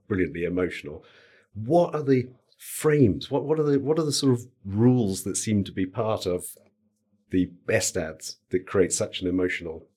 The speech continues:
terrific emotional response and succeed? <clears throat> And that was my insight way back in, you know, two thousand five, six, when we created, Orlando and I created the first commercial way to measure emotions.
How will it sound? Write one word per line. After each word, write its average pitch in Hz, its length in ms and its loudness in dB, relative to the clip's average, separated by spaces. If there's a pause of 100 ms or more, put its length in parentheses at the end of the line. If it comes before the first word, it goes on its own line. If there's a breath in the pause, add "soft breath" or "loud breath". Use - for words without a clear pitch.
terrific 95 360 -4
emotional 85 440 -2
response 78 540 -6
and 80 240 -10 (180)
succeed? - 640 -4 (1160 loud breath)
<clears throat> - 0 -
And - 640 4
that 180 100 6
was 123 120 0
my 113 180 2
insight 107 320 -4 (760)
way 98 180 4
back 95 280 -4
in, 90 260 -2 (240)
you 78 80 -12
know, 73 120 -12 (100)
two 90 120 -6
thousand 85 460 -6 (560)
five, 123 480 -6
six, 139 400 -2 (720 soft breath)
when 104 140 4
we 110 120 4
created, 117 580 0
Orlando 98 360 0
and 90 80 -4
I 87 100 -6
created 87 600 -4
the 107 100 -4
first - 840 0 (260)
commercial 101 600 4
way 80 240 -8
to 95 160 -8
measure 98 460 -2
emotions. 175 640 0